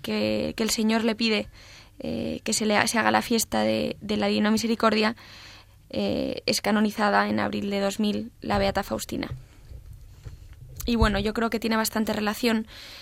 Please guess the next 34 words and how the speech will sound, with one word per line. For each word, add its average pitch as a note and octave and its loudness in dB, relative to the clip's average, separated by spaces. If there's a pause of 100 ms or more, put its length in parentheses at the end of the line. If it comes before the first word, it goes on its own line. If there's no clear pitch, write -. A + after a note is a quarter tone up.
(140)
eh, G#2+ 0
es A3 -2
la G#3 0
vida G#3+ 0
de G#3+ 2
esta A3 -4
santa A#3 2 (500)
con G#3+ 0
la G#3+ 2
vida G#3 0
de G#3 0
Santa G#3 -2
Margarita. G#3+ 2 (640)
Eh, - -6
a G3+ -2
las G#3+ 0
dos A3 -2
se A#3 -4
le A3+ 0
revela A3 2
al G#3+ 2
Señor, C4 4 (640)
eh, A3 -4
las G#3+ 0
dos A3+ 2
reciben A3 0
unos A3 2
mensajes A3 0
directos G#3+ 0
de A3 2
él A#3+ 2 (880)
y, G#3+ 0
y G#3+ -8
realmente, G#3+ 0